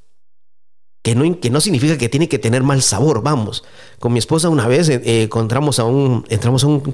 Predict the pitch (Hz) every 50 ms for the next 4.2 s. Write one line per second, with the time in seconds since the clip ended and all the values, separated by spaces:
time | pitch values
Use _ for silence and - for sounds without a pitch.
0 | - - 131 120 117 - 120 123 123 131 143 139 127 104 123 - - 110 113 123
1 | 135 156 156 147 127 - - - - - - - - - - 123 127 139 143 131
2 | 127 117 113 107 107 107 104 104 98 - 113 110 123 135 139 113 - - - 143
3 | 139 120 - - 123 127 120 - 110 107 104 - - 110 110 113 - - 104 107
4 | 117 117 120 113